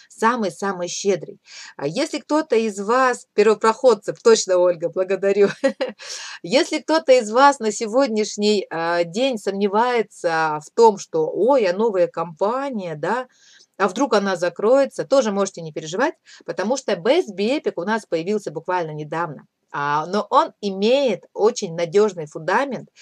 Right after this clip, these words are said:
Раньше была компания, магазин Биэпик.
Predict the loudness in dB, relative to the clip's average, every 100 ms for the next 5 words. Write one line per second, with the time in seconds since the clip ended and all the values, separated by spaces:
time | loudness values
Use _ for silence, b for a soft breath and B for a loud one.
0 | B B -4 -4 -4 -6 -4 -4 -6 -6
1 | -8 -4 -4 -4 -8 -8 -6 -6 -6 -8
2 | -10 -6 -2 -2 -4